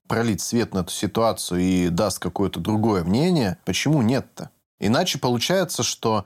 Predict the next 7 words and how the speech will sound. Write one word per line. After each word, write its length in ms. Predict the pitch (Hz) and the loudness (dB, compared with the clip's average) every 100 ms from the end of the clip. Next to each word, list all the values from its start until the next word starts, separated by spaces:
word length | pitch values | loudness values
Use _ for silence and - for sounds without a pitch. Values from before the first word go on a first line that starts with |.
| _ | _
обвинения 600 | - 98 110 135 151 127 107 | -6 0 2 2 2 2 2
в 40 | |
его 240 | 110 110 | 2 2
адрес 360 | 110 101 90 - | 2 0 -4 -4
выдвигаются, 880 | 101 101 110 180 226 185 - 90 - _ | 0 0 2 2 2 0 -4 -6 -6 _
он 140 | - 160 | 0 2
молчит. 600 | 196 160 - 104 87 | 2 0 0 -2 -2